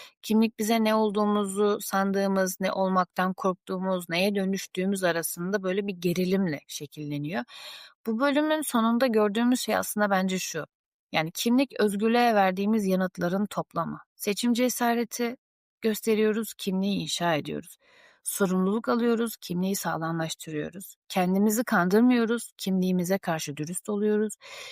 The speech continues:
İlişkisel etiği gözetiyoruz, kimliği olgunlaştırıyoruz bununla birlikte.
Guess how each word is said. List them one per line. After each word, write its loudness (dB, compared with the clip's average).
İlişkisel 2
etiği 0
gözetiyoruz, -6
kimliği 0
olgunlaştırıyoruz -4
bununla -6
birlikte. -10